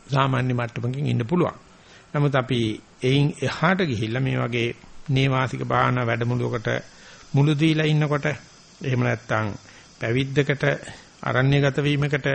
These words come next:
සම්බන්ධ වෙනකොට අපි ඊට වඩා මේ සංසාරේ බය ටිකක් වැඩිපුර තේරුම් අරගෙනයි තියෙන්නේ. අනික් සාමාන්‍ය බෞද්ධයන්ට වඩා සංසාරයෙන් ගැලවීම අපි ඉස්සරහින් තියාගෙන තියෙන්නේ.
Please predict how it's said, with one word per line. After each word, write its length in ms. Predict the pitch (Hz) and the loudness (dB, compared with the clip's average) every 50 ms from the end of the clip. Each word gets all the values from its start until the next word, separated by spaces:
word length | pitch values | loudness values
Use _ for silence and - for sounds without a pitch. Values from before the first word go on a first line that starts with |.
| 143 - - - - - - - - | -2 -4 -8 -18 -20 -20 -20 -20 -18
සම්බන්ධ 500 | - - 160 160 156 147 135 127 117 113 | -6 -2 0 2 4 4 2 2 2 2
වෙනකොට 440 | 110 117 123 147 143 196 196 185 - 95 85 95 117 - - - - - - - - - _ - - - - - - _ - - - - - | 2 2 2 2 2 0 0 0 -2 -2 -2 -4 -6 -8 -10 -16 -20 -20 -20 -20 -20 -20 _ -20 -20 -20 -20 -20 -20 _ -20 -20 -18 -14 -10
අපි 220 | 117 120 110 - 143 | -8 -4 -2 0 0
ඊට 200 | 127 120 120 - | 0 0 0 2
වඩා 400 | 139 127 135 135 139 143 143 151 147 143 - - - - - - - - - | 2 2 2 2 4 4 2 2 2 0 -4 -8 -14 -20 -20 -20 -20 -20 -6
මේ 220 | - 147 135 131 135 | -2 0 2 4 4
සංසාරේ 480 | 117 123 127 131 117 123 127 120 123 | 4 4 4 4 4 2 2 0 0
බය 220 | 120 120 120 120 120 | 0 0 0 0 0
ටිකක් 400 | 117 - 127 117 113 110 - - | -2 -2 -2 -2 -2 -2 -2 -4
වැඩිපුර 420 | - 113 120 135 156 180 190 190 | -4 -2 -2 0 0 0 0 0
තේරුම් 340 | 170 156 127 120 110 110 110 | 2 2 0 0 0 -2 -2
අරගෙනයි 380 | 107 104 107 107 107 98 98 101 | -2 -2 -2 -2 -2 -4 -4 -4
තියෙන්නේ. 640 | 101 - 151 170 165 127 101 95 101 113 151 160 135 - - - - - - - - - | 0 2 4 4 4 4 2 2 2 2 0 0 -2 -4 -12 -20 -20 -20 -20 -20 -16 -10
අනික් 320 | - 117 120 143 160 160 | -4 0 2 2 2 0
සාමාන්‍ය 600 | - - - 120 120 131 139 147 156 160 156 156 | -2 -2 0 0 2 4 4 4 6 6 4 4
බෞද්ධයන්ට 540 | 151 151 147 147 143 135 139 135 127 120 117 | 4 4 2 2 2 2 0 2 2 2 2
වඩා 460 | 104 107 120 135 139 110 92 92 101 107 131 143 131 - - - | 2 2 2 2 2 0 0 0 0 0 0 -2 -4 -6 -8 -12
සංසාරයෙන් 720 | - - 135 127 131 127 - 123 123 123 127 120 113 113 | -6 -4 -2 0 0 0 0 0 0 0 0 0 0 0
ගැලවීම 640 | 107 117 113 117 123 139 143 143 151 156 165 170 170 196 214 226 - - - - - - - - - - - - | 0 0 0 0 2 2 2 2 2 2 2 4 4 2 2 0 -4 -10 -20 -20 -20 -20 -20 -18 -16 -18 -10 -8
අපි 180 | - 165 190 | -6 -2 0
ඉස්සරහින් 440 | 208 175 - - 170 143 135 131 117 | 0 2 2 4 4 4 2 2 0
තියාගෙන 380 | 107 117 104 - - 95 92 92 | -2 -4 -4 -6 -6 -8 -10 -10
තියෙන්නේ. 380 | - - 98 - - - - | -10 -12 -12 -12 -14 -18 -20